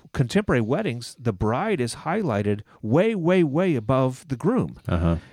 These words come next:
Speaker 1: And, uh, the bride certainly needs to be highlighted, but the groom does too, because they're both, but the, but separately and differently, because it's Christ and the church, right? So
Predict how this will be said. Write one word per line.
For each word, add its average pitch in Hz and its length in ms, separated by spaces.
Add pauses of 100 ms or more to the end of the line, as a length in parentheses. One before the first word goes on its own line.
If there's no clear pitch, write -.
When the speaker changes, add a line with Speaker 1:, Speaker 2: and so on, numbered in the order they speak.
(120)
Speaker 1:
And, 143 680
uh, 131 300
the 123 140
bride 113 280
certainly 117 320
needs 110 480
to 160 100
be 123 160
highlighted, 92 680 (380)
but 127 200
the 123 100
groom 151 300
does 127 260
too, 220 220
because 117 340
they're 131 180
both, 160 560
but 131 200
the, 156 100
but 135 220
separately 151 480
and 117 160
differently, 123 560 (260)
because 131 300
it's 185 120
Christ 101 320
and 120 80
the 113 40
church, - 300
right? 135 140
So 165 160